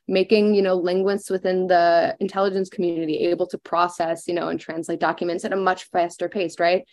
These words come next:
So making individuals' lives easier, I think. Um, so definitely.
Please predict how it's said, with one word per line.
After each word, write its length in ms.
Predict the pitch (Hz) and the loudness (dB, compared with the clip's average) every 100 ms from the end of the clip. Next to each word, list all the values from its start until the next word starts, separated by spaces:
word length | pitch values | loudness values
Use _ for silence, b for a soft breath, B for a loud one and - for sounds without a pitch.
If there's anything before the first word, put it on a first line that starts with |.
| b b | b b
So 280 | - 202 190 220 | -2 0 0 2
making 380 | 208 202 208 | 4 4 4
individuals' 600 | 202 190 175 170 170 170 | 2 0 0 -2 -2 -4
lives 320 | 170 160 156 - | -4 -4 -6 -6
easier, 320 | 160 - - | -6 -4 -8
I 100 | - | -8
think. 280 | - - - | -10 -12 -10
Um, 240 | - 156 156 | -8 -8 -8
so 140 | - | -6
definitely. 640 | 170 170 - - - - | -4 -4 -6 -8 -8 -8